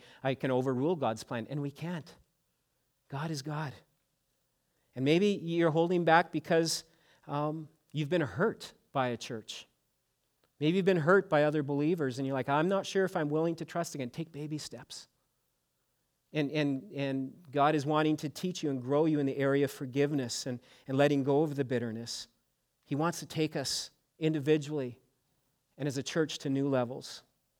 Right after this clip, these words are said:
If you've been hurt or if you're scared, take baby steps. It's okay to not be okay, but it's dangerous to not do anything about it. It's okay, it, it, it's dangerous to stay that way.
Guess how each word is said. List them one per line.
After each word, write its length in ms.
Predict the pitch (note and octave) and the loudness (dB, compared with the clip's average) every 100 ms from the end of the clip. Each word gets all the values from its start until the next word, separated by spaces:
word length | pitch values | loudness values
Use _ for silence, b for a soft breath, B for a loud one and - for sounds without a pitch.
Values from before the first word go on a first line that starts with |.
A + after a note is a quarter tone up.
| _ _ _ _ - | _ _ _ _ -8
If 160 | C3+ | -4
you've 80 | D#3 | 0
been 100 | D3 | 0
hurt 400 | C3 E3 F3+ F#3 | 4 6 6 4
or 80 | C#3+ | 0
if 100 | B2+ | -6
you're 120 | C3+ | -6
scared, 420 | - - D#3+ E3 | -6 0 0 0
take 220 | E3 D#3+ C#3+ | -4 -10 -8
baby 260 | D3+ D3+ | -6 -6
steps. 540 | - C#3+ C3 - - - _ _ _ _ _ _ _ _ - | -6 -10 -12 -14 -14 -16 _ _ _ _ _ _ _ _ -10
It's 140 | F3 | -8
okay 320 | - E3+ F3+ | -4 0 2
to 80 | F3 | 2
not 260 | D#3 D#3 D#3+ | -2 -4 -4
be 140 | D#3+ | -2
okay, 280 | D3 - E3+ | -2 -4 -4
but 140 | D#3+ | -2
it's 160 | D#3+ - | -6 -6
dangerous 800 | D#3 E3+ F#3 D#3+ D#3 - - - _ _ _ _ _ _ - | -2 2 2 0 -4 -6 -10 -16 _ _ _ _ _ _ -6
to 100 | D#3 | 0
not 340 | D#3 E3 E3+ - _ _ _ _ _ _ | 2 2 0 -6 _ _ _ _ _ _
do 140 | D#3+ E3 | 0 2
anything 360 | E3 E3 D#3+ | 2 0 -2
about 360 | D3 D#3 F3 E3 | 0 2 2 0
it. 100 | C#3+ | -2
It's 220 | D#3+ - | -2 -2
okay, 220 | D#3 - | -4 -2
it, 180 | E3 D#3 | 0 0
it, 200 | E3+ E3 E3 | 2 0 0
it's 180 | D3 | -2
dangerous 440 | - D#3+ F3 F3 - | 2 2 2 0 -4
to 100 | E3 | -4
stay 360 | - C#3+ D#3 | -2 2 2
that 220 | F3 C3+ C3 | 2 0 -2
way. 300 | A#2 A#2 | -4 -6